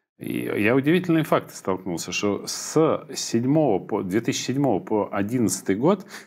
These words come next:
в Калгари цены были дороже, чем в Торонто. А щас они в два с половиной раза ниже.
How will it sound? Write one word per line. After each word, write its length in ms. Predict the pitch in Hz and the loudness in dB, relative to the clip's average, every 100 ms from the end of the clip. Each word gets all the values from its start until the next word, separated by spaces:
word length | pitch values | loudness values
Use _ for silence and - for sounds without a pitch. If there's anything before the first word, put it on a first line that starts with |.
| _ | _
в 100 | - | -18
Калгари 540 | - 139 151 95 92 | 2 2 2 -2 -4
цены 360 | 90 - 190 156 | -2 -2 0 -2
были 260 | 87 95 | -2 -4
дороже, 600 | 87 87 104 113 151 151 | -4 2 2 4 2 0
чем 240 | 90 - 95 | -6 -6 -6
в 60 | |
Торонто. 480 | - 95 90 67 - - _ _ _ _ - | -4 -2 -2 -4 -12 -20 _ _ _ _ -8
А 40 | |
щас 260 | - 151 127 | 0 0 2
они 240 | 98 - - | -2 -2 -8
в 120 | 92 | -8
два 180 | 85 110 | 0 0
с 60 | - | 0
половиной 260 | 101 98 | -2 0
раза 180 | 107 98 | 2 0
ниже. 380 | 87 76 - | -2 -4 -6